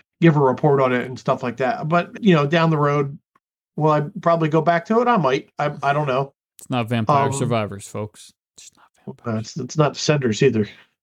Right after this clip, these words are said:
Speaker 2: Descend-, yeah, Descenders. That's, that was a big, it's a, that's your big one.
Speaker 1: Yeah, I, <laughs> there's something about that game, dude. I don't know.
Speaker 2: <laughs> Hey, hey, good.
Speaker 1: It's,
Speaker 2: Good,
Speaker 1: it,
Speaker 2: good
Speaker 1: it,
Speaker 2: for
Speaker 1: it's,
Speaker 2: Descenders.
Speaker 1: it's fun.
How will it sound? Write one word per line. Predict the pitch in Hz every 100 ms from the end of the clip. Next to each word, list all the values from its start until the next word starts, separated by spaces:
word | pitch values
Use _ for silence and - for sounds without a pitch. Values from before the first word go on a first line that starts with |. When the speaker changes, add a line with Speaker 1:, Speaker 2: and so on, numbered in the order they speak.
| _
Speaker 2:
Descend-, | 117 - 127
yeah, | 117
Descenders. | 110 110 123 123 104 -
That's, | 117 -
that | 117
was | 120 110
a |
big, | 120 120
it's | 120
a, |
that's | 107 123 117
your | 123 120
big | 113 107
one. | 110 107 - _ _ - - _ _ 202
Speaker 1:
Yeah, | - -
I, | 247 208 202 -
<laughs> | - -
there's | 175 160 196 -
something | - 156 202 165
about | 185 - -
that | 147 139
game, | 175 208 139 127
dude. | 143 156
I | 175
don't | 202 175
know. | 202 185 120 240 -
Speaker 2:
<laughs> | 311 - 247 _ 240 - _ _ _ 494 -
Hey, | 202 294 - 143 143 -
hey, | 147 226
good. | 147 208 262 156
Speaker 1:
It's, |
Speaker 2:
Good, | 165 180 - 202
Speaker 1:
it, | 202
Speaker 2:
good | - 208
Speaker 1:
it, |
Speaker 2:
for | 330
Speaker 1:
it's, | 254 202 196
Speaker 2:
Descenders. | 175 285 269 143 127 - - _ - - 196
Speaker 1:
it's | 175
fun. | - - 214 277 139 123